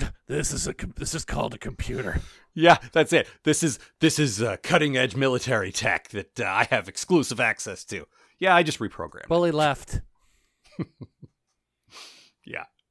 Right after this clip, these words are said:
Speaker 2: Ah, so good.
Speaker 1: Mm-hmm.
Speaker 2: Uh, so that's, that's my vote.
Speaker 1: Yeah.
Speaker 2: Only one, one appearance, but so strong
Speaker 1: Mm-hmm.
Speaker 2: that, you know, made a real impression on me. Uh, okay. Can we, I was about to say, what about,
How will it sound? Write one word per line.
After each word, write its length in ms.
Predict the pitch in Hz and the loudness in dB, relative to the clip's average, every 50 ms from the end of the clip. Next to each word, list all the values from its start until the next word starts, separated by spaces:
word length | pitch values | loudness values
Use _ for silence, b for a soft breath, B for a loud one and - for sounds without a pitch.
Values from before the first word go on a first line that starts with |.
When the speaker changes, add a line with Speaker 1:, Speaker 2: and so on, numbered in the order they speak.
| _ _ _ _ - - | _ _ _ _ -10 -6
Speaker 2:
Ah, 520 | 143 147 131 123 120 110 104 - - - - | -2 0 2 4 4 2 2 -2 -6 -14 -20
so 240 | _ - - - 104 | _ -14 -8 -8 -8
good. 160 | 87 - - | -8 -8 -12
Speaker 1:
Mm-hmm. 240 | - 135 139 175 185 190 - - _ _ _ - _ _ _ _ _ _ _ _ _ _ b b b b b b b b b b b b b b b b _ _ _ _ _ _ _ _ _ _ - | -14 -12 -8 -8 -8 -10 -10 -14 _ _ _ -20 _ _ _ _ _ _ _ _ _ _ b b b b b b b b b b b b b b b b _ _ _ _ _ _ _ _ _ _ -6
Speaker 2:
Uh, 260 | - 113 95 82 82 - | -2 -2 -2 -2 -4 -10
so 160 | - - 127 | -6 -4 0
that's, 220 | 131 151 147 - | 2 2 0 0
that's 240 | - 165 170 170 - | 0 0 0 0 2
my 160 | 143 135 123 | 0 0 0
vote. 240 | 104 90 90 82 - - | 0 -2 -4 -6 -4 -4
Speaker 1:
Yeah. 120 | 190 190 - | -4 -2 -2
Speaker 2:
Only 240 | 127 123 123 127 117 | -2 -2 -2 -4 -6
one, 460 | 104 117 143 160 156 139 - 117 113 | -4 0 0 0 0 0 -10 -8 -2
one 320 | 143 151 147 151 151 139 - _ _ - | 0 0 2 0 0 -6 -8 _ _ -14
appearance, 400 | 131 - 139 131 123 117 110 - | -6 -2 0 0 0 0 -2 -4
but 240 | - 113 101 - _ _ _ | -4 -6 -6 -6 _ _ _
so 160 | _ - 131 127 | _ -4 -4 -4
strong 440 | - - - 127 113 107 101 98 95 | -4 -2 0 0 2 2 0 -2 -4
Speaker 1:
Mm-hmm. 200 | 156 147 175 - | -6 -6 -4 -4
Speaker 2:
that, 180 | 123 - - _ _ | -6 -6 -8 _ _
you 120 | - 107 | -18 -16
know, 160 | 85 78 78 _ _ _ - | -14 -14 -16 _ _ _ -14
made 160 | 113 104 98 | -12 -8 -8
a 40 | 98 | -6
real 200 | 95 92 90 90 | -6 -6 -8 -8
impression 380 | 78 - - 117 - - - | -12 -14 -16 -18 -18 -18 -20
on 120 | - - - | -20 -20 -20
me. 140 | 156 147 _ _ _ _ _ _ _ _ _ _ _ _ _ _ _ _ _ _ - - _ _ _ _ _ _ _ _ _ _ _ _ _ _ _ _ _ _ _ _ _ _ _ - | -20 -20 _ _ _ _ _ _ _ _ _ _ _ _ _ _ _ _ _ _ -20 -20 _ _ _ _ _ _ _ _ _ _ _ _ _ _ _ _ _ _ _ _ _ _ _ -18
Uh, 840 | - 113 110 117 123 127 123 127 127 123 127 123 127 127 127 135 - | -14 -10 -6 -4 -2 0 0 0 2 2 0 0 -2 -2 -4 -4 -2
okay. 240 | 156 165 - 123 - - _ _ _ _ _ _ _ _ _ _ _ _ _ _ _ _ _ _ _ - | -2 -2 -2 -2 -6 -6 _ _ _ _ _ _ _ _ _ _ _ _ _ _ _ _ _ _ _ -10
Can 100 | 165 175 | -6 -4
we, 120 | 190 175 | -4 -2
I 80 | 147 165 | 0 0
was 140 | 175 165 | 0 -2
about 180 | 147 170 254 285 | -2 -2 -4 -2
to 80 | 330 262 | -2 0
say, 260 | - 202 165 123 - _ | 0 0 0 0 -4 _
what 180 | 139 123 185 311 | -6 -4 -4 -2
about, 340 | - 339 285 214 143 - | 0 2 2 2 0 -2